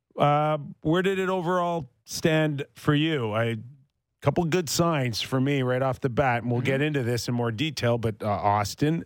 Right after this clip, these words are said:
Speaker 1: Samsonov in net. Uh, J B, let's start with you on, uh, the four one win last night by the Toronto Maple Leafs.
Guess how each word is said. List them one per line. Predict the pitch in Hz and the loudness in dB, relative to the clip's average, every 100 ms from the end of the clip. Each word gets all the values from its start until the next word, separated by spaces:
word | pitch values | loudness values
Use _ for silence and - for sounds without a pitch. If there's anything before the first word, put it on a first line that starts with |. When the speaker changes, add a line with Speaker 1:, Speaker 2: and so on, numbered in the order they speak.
| _ _ _ | _ _ _
Speaker 1:
Samsonov | - 104 104 - 110 110 104 | -2 0 0 0 0 0 -2
in | 110 107 | -2 -2
net. | 110 151 - _ _ _ _ - | 0 -2 -4 _ _ _ _ 0
Uh, | 123 | 2
J | 117 143 | 4 0
B, | 135 147 | 0 0
let's | 151 - | -2 -2
start | - 151 | 0 2
with | 151 135 | 2 0
you | 147 117 | 0 0
on, | 113 110 | -2 -2
uh, | 110 110 107 107 - _ | -2 0 0 -2 -6 _
the | 117 | -4
four | - 151 135 | 0 2 2
one | 135 131 | 0 -2
win | 131 | -4
last | 120 117 - | -2 -4 -2
night | 123 110 | -2 -2
by | |
the | 110 | -2
Toronto | 104 117 113 | -2 -2 0
Maple | 113 107 | -2 -2
Leafs. | 101 - | -4 -6